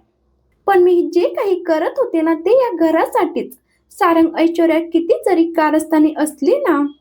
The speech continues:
तरी पण ती या घरची सून आहे, तुझी बायको आहे. तेव्हा सारंग म्हणतो की, "आजी, ती माझी बायको नाही, मी तिला बायको म्हणून मानतच नाही.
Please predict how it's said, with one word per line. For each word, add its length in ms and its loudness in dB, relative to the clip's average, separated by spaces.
तरी 220 2
पण 260 0
ती 80 0
या 220 0
घरची 380 0
सून 400 0
आहे, 280 -2
तुझी 220 2
बायको 540 -2
आहे. 420 -4
तेव्हा 160 2
सारंग 460 0
म्हणतो 280 0
की, 140 0
"आजी, 480 0
ती 140 2
माझी 340 -2
बायको 480 -2
नाही, 360 -6
मी 260 0
तिला 200 2
बायको 440 0
म्हणून 320 2
मानतच 600 0
नाही. 340 -2